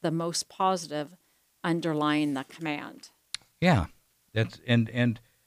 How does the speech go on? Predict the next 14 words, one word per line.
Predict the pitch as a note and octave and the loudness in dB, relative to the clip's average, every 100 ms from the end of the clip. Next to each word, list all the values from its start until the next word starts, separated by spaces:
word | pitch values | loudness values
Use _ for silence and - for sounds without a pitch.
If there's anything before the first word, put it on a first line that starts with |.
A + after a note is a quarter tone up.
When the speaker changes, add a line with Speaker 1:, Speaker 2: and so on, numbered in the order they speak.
| _ - | _ -12
Speaker 2:
so, | - D3+ C#3 C3 B2+ - _ _ | -2 2 4 4 2 -6 _ _
um, | B2 B2 A#2+ A2+ _ _ _ _ _ _ _ _ _ - _ _ _ _ _ _ _ _ _ - | 2 4 2 -2 _ _ _ _ _ _ _ _ _ -20 _ _ _ _ _ _ _ _ _ -2
I'm | E3+ | 0
gonna | E3 C3+ | 2 0
drop | G#2+ G#2+ - | 2 0 0
down | G2+ G#2+ G#2+ | 0 2 2
in | G2+ | 2
my | F#2+ F#2 | 0 -4
notes | F#2 G2 G2 - | -6 -6 -10 -16
here | F2+ E2+ | -18 -18
a | E2 | -18
little | - - | -14 -2
bit. | F#3+ | 0
Speaker 1:
Okay. | F3+ F#3+ C4+ | 2 0 0